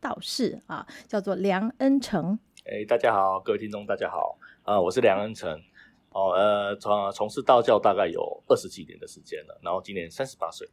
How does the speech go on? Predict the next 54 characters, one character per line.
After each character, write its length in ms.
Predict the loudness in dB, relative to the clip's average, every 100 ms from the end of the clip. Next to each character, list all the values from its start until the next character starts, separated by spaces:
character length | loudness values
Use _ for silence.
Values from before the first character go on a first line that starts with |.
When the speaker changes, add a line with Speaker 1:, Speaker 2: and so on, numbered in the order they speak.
| _
Speaker 2:
算 220 | -6 -4 -4
年 120 | -6
轻。 180 | -16 -18 _ _ _ _ _ 0
Speaker 1:
对， 220 | 0 0 2
年 180 | 4
轻 140 | 6 6
的 80 | 6
道 180 | 2
士 180 | 0 -6
哈。 160 | -6 -6 -8 -2
那， 160 | 2 2 0 -16 -18 _ _ _ _ -2
诶， 140 | 0
其 160 | 2 2
实 80 |
因 80 | 2
为 100 | 2
像 200 | 2 2
道 200 | 4 4
教 320 | 4 2 2
哈， 180 | 0 -2
到 300 | 0 2 2
现 280 | 2 0 0
在 200 | 2 0
的 180 | 0 -2
这 160 | -4
个 140 | -4 -4
一 80 | -2
般 520 | -4 -2 -4 -4 -8 _
大 220 | -2 -2
众 420 | -2 -6 -4 -10 -12 _
没 160 | 2 2
有 160 | 4
那 100 | 4
么 140 | 4 2
的 140 | 0
清 220 | 0 0
楚， 120 | 2 2
虽 120 | 6
然 140 | 6
它 100 | 6
其 140 | 2 2
实 100 | 0
一 100 | -2
直 100 | -2
在 80 | -2
我 60 |
们 80 | -2
的 60 | -4
生 160 | -6
活， 120 | -6 -6
生 160 | -4 -2
活 100 | -2
当 180 | -2 -2
中， 320 | 0 0